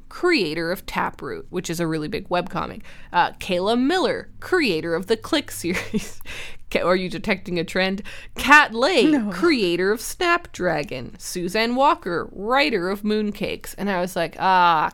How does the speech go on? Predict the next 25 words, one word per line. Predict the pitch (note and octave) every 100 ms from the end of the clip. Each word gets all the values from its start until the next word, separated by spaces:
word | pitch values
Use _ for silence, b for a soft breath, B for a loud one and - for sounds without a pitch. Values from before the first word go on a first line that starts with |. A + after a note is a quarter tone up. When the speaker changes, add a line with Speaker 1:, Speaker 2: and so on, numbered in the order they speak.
| -
Speaker 1:
Christ. | - - - - - - B B B -
I | G#3+
don't | G#3+ F#3
know | D#3+
what | C3+ D#3 F#3 - -
to | G#3
do | E3 D#3+ D#3
here. | D#3+ - D3 D#3 B B -
I | F#3+
don't | G3+ G#3
know | G#3+
what | G#3
I'm | G3+
supposed | G3+ F#3+ F#3+
to | F3+
put." | - D#3 D#2+ -
I | F3+
really, | F3+ F3+ A3 A#3 G#3
really | E3+ G#3 G#3 G#3
didn't | E3 E3+ F3+
wanna | - F3 E3
put | - G#3
just, | A3 F#3 -
like, | D#3+ - - - -
YouTuber, | G3+ F3 C4+ D4 C#4 - F3 D#3 A#2 D#2+